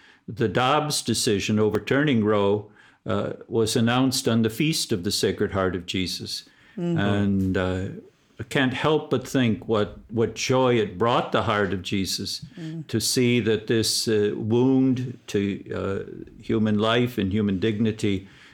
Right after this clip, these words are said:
Speaker 1: uh, was, uh, overthrown on, on the day of his feast.
Speaker 2: Mm-hmm.
Speaker 1: And so, uh, the Mass on, uh, October the second is taking time at the beginning of Respect Life Month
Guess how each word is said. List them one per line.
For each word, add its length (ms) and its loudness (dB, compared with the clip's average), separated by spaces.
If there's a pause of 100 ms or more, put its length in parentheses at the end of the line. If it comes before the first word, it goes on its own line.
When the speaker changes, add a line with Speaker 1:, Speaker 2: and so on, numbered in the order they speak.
(120)
Speaker 1:
uh, 320 -2
was, 540 -2
uh, 40 2
overthrown 840 0
on, 260 -2
on 220 -2
the 80 -2
day 240 0
of 140 -2
his 220 -6
feast. 440 -2 (320)
Speaker 2:
Mm-hmm. 160 0
Speaker 1:
And 140 4
so, 560 4
uh, 200 2
the 140 0
Mass 680 0 (100)
on, 540 2
uh, 320 0 (760)
October 460 0
the 140 0
second 580 0 (380)
is 360 -2 (200)
taking 420 0
time 480 2
at 160 -2
the 40 -2
beginning 520 2
of 80 2
Respect 500 0
Life 320 2
Month 380 0